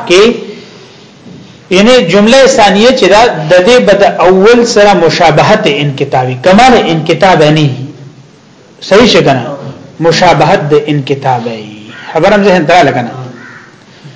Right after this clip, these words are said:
او مشابهت د انقطاع د دې او وسره وسره کته په اولنې باندې عطف کې، نو د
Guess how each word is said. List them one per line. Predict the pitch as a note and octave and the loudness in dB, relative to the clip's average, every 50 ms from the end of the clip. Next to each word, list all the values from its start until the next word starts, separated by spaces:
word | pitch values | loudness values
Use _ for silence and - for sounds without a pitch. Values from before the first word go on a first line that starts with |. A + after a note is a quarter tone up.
| - - - - - - - | -20 -20 -20 -20 -16 -6 -2
او | F3+ F#3 | 0 0
مشابهت | G3+ G#3+ - - A3 G#3 - G3 A3 B3+ B3 A3+ | 0 0 0 0 0 2 2 2 2 0 0 0
د | G#3 F#3 | -2 -2
انقطاع | G#3 F#3+ F#3+ F#3 G3 G3 F#3 A3 A3+ A#3 | -2 -4 -4 -4 -2 -2 0 2 0 2
د | F#3+ F#3 F3+ F#3 | 2 0 0 2
دې | G#3+ A#3+ - | 0 2 2
او | F#3 F3+ F3+ F3 F3+ | 2 2 4 4 4
وسره | F3+ F3+ F3 - F#3+ G3+ A3+ B3 A#3+ G3 | 2 2 2 2 2 2 4 4 4 2
وسره | D#3 - - D#3+ D#3+ E3+ F#3 G#3+ B3+ - - - - - - - | 2 0 0 0 2 2 2 0 -2 -6 -10 -18 -20 -20 -6 -4
کته | F3 D3+ D3 - A#3 A3+ - - | -2 -2 0 0 0 0 0 0
په | F#3+ F3 - - F#3 | -2 -2 0 0 0
اولنې | F3+ E3+ D#3 D3+ D#3 E3+ D#3 D#3 D#3 D3+ D#3+ F3+ G3+ G#3+ G3+ E3 E3 | 2 2 2 2 2 2 2 2 2 2 2 2 2 2 2 2 0
باندې | D#3 D3+ D3+ D3 D3 C#3+ | 0 0 2 2 2 2
عطف | C#3 C3+ C3+ - D3+ C#3+ C3+ - - - | 2 2 0 0 -2 -2 -4 -4 -6 -2
کې، | - F3 G3 G#3 G3 F3 | 0 2 2 2 2 0
نو | D#3+ | 0
د | C#3+ D#3 D3+ | 2 0 0